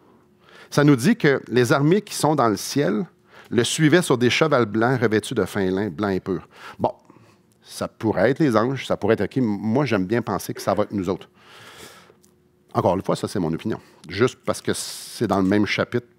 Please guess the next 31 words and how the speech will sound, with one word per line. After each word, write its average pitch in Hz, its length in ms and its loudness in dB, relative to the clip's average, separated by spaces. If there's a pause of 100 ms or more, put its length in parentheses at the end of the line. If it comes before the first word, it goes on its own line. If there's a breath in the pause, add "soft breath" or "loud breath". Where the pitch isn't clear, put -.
(100)
puis - 140 -12
que - 120 -20
ça, - 220 -8
le 92 100 -6
fin 110 280 0
lin, 120 200 2
c'est - 360 -6
rev-, 87 260 -6
c'est, 95 340 -6
c'est, - 440 -12
c'est - 140 -4
pour 113 180 -2
l'Église. 104 400 -2 (1080 soft breath)
Bref, 156 260 2
on 127 100 2
revient, 143 220 4
Jésus 127 220 2
est 160 80 2
en - 80 2
train 156 120 2
de 151 40 4
revenir 147 380 2 (680 loud breath)
sur - 160 -10
son 127 140 2
cheval 127 220 2
blanc. 143 260 2 (680 loud breath)
Tout - 100 -4
ça, 156 300 2
il 151 80 0
y 123 40 4
a 107 160 4